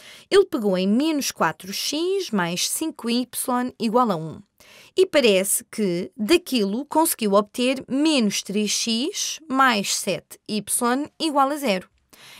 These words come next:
Então vamos ver o que é que ele deve ter feito ou teve que fazer para obter isto. Vamos ver. Ele teve que,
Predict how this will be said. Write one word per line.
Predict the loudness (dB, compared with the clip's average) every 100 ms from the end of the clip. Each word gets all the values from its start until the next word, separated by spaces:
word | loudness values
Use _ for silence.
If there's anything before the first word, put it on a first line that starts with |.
| -8
Então | -4 -2
vamos | 2 0
ver | 2 0 0
o | 0
que | -2
é |
que | 0 0
ele | 0
deve | 0 -2
ter | -2 -4
feito | -4 -6 -4 -6 -8 -8 -2
ou | 0
teve | 0 0 -2 -2
que | -12
fazer | -14 -10 -4 -2 -4 -8 _ _ _ -2
para | 2
obter | 2 0 -2 -2
isto. | -4 -8 -10 -16 _ _ _ _ _ _
Vamos | 2 2
ver. | 0 -8 -10 -18 _ _ _ _ 2
Ele | 4 4
teve | 4 2 0 -6
que, | -4 0 0 0